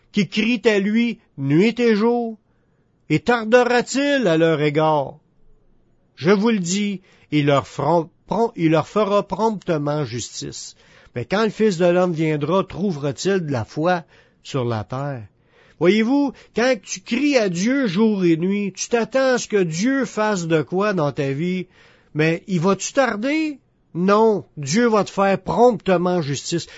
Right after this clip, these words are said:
Dieu va répondre à tes besoins parce que Dieu est fidèle. Nous voyons la main de Dieu tous les jours, c'est parce qu'on s'en, si on le voit pas, c'est parce qu'on s'en rend pas compte qu'il a agi. On a des pensées, on a des prières, puis Dieu y agit.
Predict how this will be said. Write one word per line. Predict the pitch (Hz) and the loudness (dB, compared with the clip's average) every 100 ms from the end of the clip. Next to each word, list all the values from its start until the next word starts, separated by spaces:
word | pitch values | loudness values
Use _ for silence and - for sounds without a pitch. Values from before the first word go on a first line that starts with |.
| - | -14
Dieu | 147 240 294 | 0 4 6
va | 233 214 | 6 6
répondre | 208 196 226 240 220 | 2 4 6 6 6
à | 165 | 2
tes | 170 | 2
besoins | 160 160 156 180 | 4 4 4 0
parce | 185 156 - | 0 -4 -2
que | 151 | -4
Dieu | 120 139 185 202 190 - - | -4 -4 -4 -4 -8 -14 -4
est | 147 | -2
fidèle. | 120 - 175 147 151 151 127 101 _ - - _ 151 | -2 -4 -2 0 0 0 -2 -6 _ -20 -20 _ 2
Nous | 185 | 4
voyons | 180 196 202 220 233 226 | 6 6 6 8 8 6
la | 170 147 | 4 2
main | 170 185 | 4 4
de | 180 160 | 4 2
Dieu | 143 143 196 | 2 2 0
tous | 190 - 254 | 0 2 2
les | 233 220 | 4 2
jours, | 175 220 226 | 2 4 4
c'est | 208 | 0
parce | 165 143 | -2 -4
qu'on | - 196 | 0 0
s'en, | 180 202 - - | 0 -6 -10 -10
si | - 247 | -2 4
on | 247 | 6
le | 214 | 6
voit | 185 202 | 4 4
pas, | - 269 | 4 2
c'est | 262 | 2
parce | 202 170 | -2 -2
qu'on | - 190 | 0 0
s'en | 175 180 175 | 0 0 0
rend | 180 - | 2 0
pas | - 165 | 0 0
compte | 185 196 196 | 2 2 0
qu'il | - 147 | -2 -2
a | 131 | 0
agi. | 131 113 156 - _ _ _ _ - | -2 -4 -8 -10 _ _ _ _ 0
On | 160 196 | 2 4
a | 202 | 4
des | 208 | 4
pensées, | 202 196 190 - 240 | 4 2 2 0 0
on | 220 190 | 0 0
a | |
des | 180 185 | 0 0
prières, | 180 151 175 170 190 190 | -2 -2 0 2 0 -2
puis | - 131 | -4 -6
Dieu | 123 170 233 240 | -2 2 4 4
y | 196 | 4
agit. | 147 135 139 165 | 2 0 -2 -6